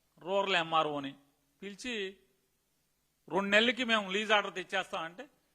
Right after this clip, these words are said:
ఆ పట్టాభి చెప్తా అంటే, "ఎట్టా కొట్టనే తెచ్చేస్తా, నీకెందుకు?" అని. నువ్వు మీ ఊర్లో హిందువుల్ని, బ్రాహ్మణుల్ని, దేవుడికి వెళ్ళే వాళ్ళని, గుడి కట్టిన వాళ్ళని, గుడి కట్టించిన వాళ్ళని,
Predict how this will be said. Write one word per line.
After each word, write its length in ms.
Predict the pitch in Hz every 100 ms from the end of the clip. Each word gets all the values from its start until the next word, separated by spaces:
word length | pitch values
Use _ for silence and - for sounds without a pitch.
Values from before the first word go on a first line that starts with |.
| _ _ 240
ఆ 180 | 220
పట్టాభి 420 | 196 214 233 233 214
చెప్తా 200 | - 208
అంటే, 140 | 196
"ఎట్టా 220 | 202 262
కొట్టనే 340 | 262 254 262 247
తెచ్చేస్తా, 400 | 226 240 233 233
నీకెందుకు?" 460 | 208 202 208 214
అని. 240 | 220 165 127 _ _ _ _ _ _ _ _ _ _ _ _ _ _ _ _ _ _ _ _ _ _ _ _ _
నువ్వు 200 | 190 214
మీ 140 | 202
ఊర్లో 480 | 214 233 233 226 208 - - _ _ _ _ _
హిందువుల్ని, 560 | - 208 233 226 214 226
బ్రాహ్మణుల్ని, 680 | 180 202 220 220 214 220 208
దేవుడికి 400 | 156 220 226 202
వెళ్ళే 200 | 208 208
వాళ్ళని, 300 | 202 214 185
గుడి 160 | 208
కట్టిన 320 | 220 214 214
వాళ్ళని, 240 | 208 208 190
గుడి 140 | 208
కట్టించిన 420 | 214 208 220 214
వాళ్ళని, 260 | 208 208 214